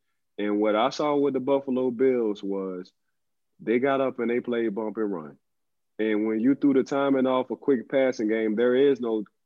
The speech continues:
quick passing game with the bump and run. So really the only two routes you can do when you're coming off a bump and run is a slant or a fade. And Ben, he threw a pick on one of the deep passes to James Washington,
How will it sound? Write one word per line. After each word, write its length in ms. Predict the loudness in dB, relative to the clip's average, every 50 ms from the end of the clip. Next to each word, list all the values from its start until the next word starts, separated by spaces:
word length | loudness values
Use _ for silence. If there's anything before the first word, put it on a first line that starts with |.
| _ _ _ -4
quick 260 | 0 0 0 0 -2
passing 400 | -2 -2 -2 -2 -2 -2 -2 -2
game 360 | -2 -2 -2 -4 -4 -6 -10 _ _ _ _ _ _ _ -8
with 180 | -8 -6 -6
the 60 | -6
bump 300 | -6 -4 -2 -4 -4 -4
and 200 | -6 -6 -4 -4
run. 160 | -6 -6 -8 -12 _ _ _ _ _ _ _
So 120 | -8 -4 -2
really 300 | 2 2 4 4 4 2
the 60 | 2
only 240 | 2 0 0 0 0
two 180 | 0 0 0
routes 320 | 2 2 2 0 -2 -2 -4
you 80 | -2
can 160 | -2 0 0
do 140 | 2 2 2
when 200 | 2 2 0 0
you're 80 | -2 -2
coming 280 | -2 -4 -2 -2 -2
off 180 | -2 -2 -2 -4
a 40 | -6
bump 300 | -6 -4 -4 -4 -4 -4
and 80 | -4
run 240 | -4 -2 -2 0 0
is 140 | 0 -2 -4
a 60 | -6
slant 360 | -8 -6 -6 -4 -4 -4 -4 -4
or 200 | -4 -2 -2 -2
a 80 | -2
fade. 380 | -4 -4 -4 -4 -4 -6 -6 -10 -14 _ _ _ _ _ _ _ -8
And 300 | -6 -4 -4 -4 -4 -2
Ben, 280 | 0 0 0 0 -2 -4 _ -6
he 80 | -4
threw 200 | -2 0 0 0
a 40 | 0
pick 340 | -2 -2 0 2 2 0 -2 -4
on 180 | -6 -4 -4 -2
one 240 | -2 0 0 0 0
of 60 | 0
the 140 | 0 0 -2
deep 140 | -2 0
passes 440 | -2 -2 -2 -2 -2 -4 -8 -10 -8 -8
to 140 | -8 -6
James 340 | -4 -2 0 0 0 -2 -4
Washington, 540 | -4 -2 -2 -2 -2 -4 -6 -8 -6 -6